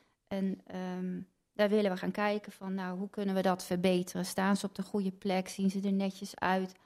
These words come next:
Moeten we andere bakken neerzetten? We willen zeker iets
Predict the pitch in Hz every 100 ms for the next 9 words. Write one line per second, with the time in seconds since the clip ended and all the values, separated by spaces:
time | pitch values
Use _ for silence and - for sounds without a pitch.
0 | _ - 196 - - 190 196 196 185 190
1 | 185 190 185 - _ - 202 190 185 185
2 | 185 196 202 196 208 190 202 220 226 208
3 | 208 190